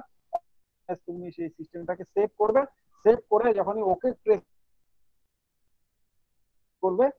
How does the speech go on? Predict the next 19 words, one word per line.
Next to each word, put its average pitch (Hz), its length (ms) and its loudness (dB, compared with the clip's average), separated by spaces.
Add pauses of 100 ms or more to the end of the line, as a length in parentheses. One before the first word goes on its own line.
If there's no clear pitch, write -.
(220)
তখন 233 260 2
দে-, 202 140 2
দেখাবে 170 320 2
ওখানে 185 260 0 (340)
সাকসেস। 190 260 2
কারণ 220 240 10
বশত 196 300 2
যদি 175 300 -2
ওখানে 220 220 4
mismatch 208 720 0
হয়, 196 140 6 (340)
ও 190 80 4
কিন্তু 202 220 -2
সেভ 208 260 -2 (120)
অপশনে 180 420 -4
নেবে 160 300 0
না, 127 200 -4 (220)
ও 202 120 4
invalid 185 400 0